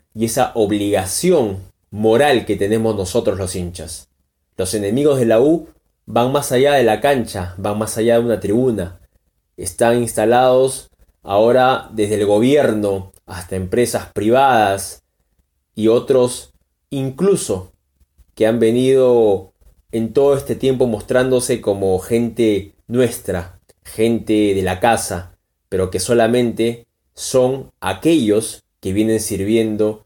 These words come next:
a los que vienen tratando de socavar la integridad moral del club. Universitario de Deportes hoy necesita, más que una celebración,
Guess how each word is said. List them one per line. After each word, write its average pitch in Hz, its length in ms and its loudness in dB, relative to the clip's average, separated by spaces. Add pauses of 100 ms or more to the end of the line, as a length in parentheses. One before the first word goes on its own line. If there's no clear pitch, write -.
(160)
a 95 140 -6
los 90 140 -8
que 98 160 -4
vienen 113 480 -2
tratando 113 640 0
de 104 100 2
socavar 101 800 0 (260)
la 90 100 -8
integridad 95 520 0
moral 104 320 2
del 98 180 -2
club. 123 380 -2 (540)
Universitario 101 760 0
de 127 80 4
Deportes 117 840 0 (460)
hoy 131 200 2
necesita, 120 880 -2 (360)
más 127 240 -2
que 139 120 -4
una 131 160 0
celebración, 120 960 0